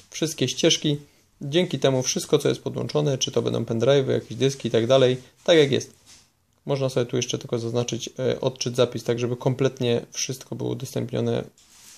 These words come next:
o, w ten sposób. Czyli te konto będzie najważniejsze, zastosuj. Ja już to zrobiłem, stąd właśnie te konto tutaj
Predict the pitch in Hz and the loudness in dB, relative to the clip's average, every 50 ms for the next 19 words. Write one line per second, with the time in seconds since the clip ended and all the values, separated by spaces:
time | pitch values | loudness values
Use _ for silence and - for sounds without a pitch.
0 | - _ _ _ _ _ - 127 131 - - - 117 - - - 127 - - - | -20 _ _ _ _ _ -14 -12 -12 -10 -8 -10 -10 -8 -8 -12 -12 -12 -14 -20
1 | - _ _ _ _ - - _ _ _ - 117 113 - 156 151 - 139 135 135 | -20 _ _ _ _ -20 -20 _ _ _ -10 -4 2 2 2 4 4 0 2 2
2 | 135 127 123 127 120 120 117 120 120 117 117 117 113 120 117 117 120 113 - - | 2 2 2 2 0 0 0 0 2 2 2 2 4 4 2 2 0 -2 -2 -2
3 | 117 117 127 120 - - 123 - - - 147 _ _ _ _ _ _ - 147 139 | 0 0 -2 -2 -2 -4 -4 -4 -4 -14 -14 _ _ _ _ _ _ 0 2 2
4 | 147 143 - 147 127 123 120 123 143 170 165 156 156 151 - - - 135 135 135 | 2 2 2 0 0 2 2 2 2 2 2 2 0 -2 -4 -2 -2 0 0 0
5 | 127 123 123 - - 120 - - 120 - 123 120 120 123 117 - - - 120 117 | 0 -2 -2 -2 -4 -6 -6 -6 -4 -2 -2 -2 -2 -6 -10 -10 -4 0 2 2
6 | 120 123 | 2 0